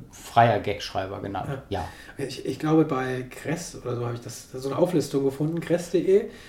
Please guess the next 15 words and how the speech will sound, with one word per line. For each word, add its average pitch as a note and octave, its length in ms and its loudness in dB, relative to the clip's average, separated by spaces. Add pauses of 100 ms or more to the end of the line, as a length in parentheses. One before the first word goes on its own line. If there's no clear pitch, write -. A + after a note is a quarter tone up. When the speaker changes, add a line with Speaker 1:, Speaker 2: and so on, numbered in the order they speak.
(120)
Speaker 2:
da C3+ 120 2
stand - 280 -2
fester - 680 0
Außenautor, C#3+ 640 0
da C3+ 80 -4
habe B2+ 100 -6
ich D3+ 100 -10
irgendwie D3+ 160 -10
gedacht, C#3 180 -6
das - 120 -18
ist C3 180 -12
eine C3 100 -8
seltsame D#3+ 420 2
Bezeichnung. D#3 480 -2 (300)
Speaker 1:
Ja, D#3 380 12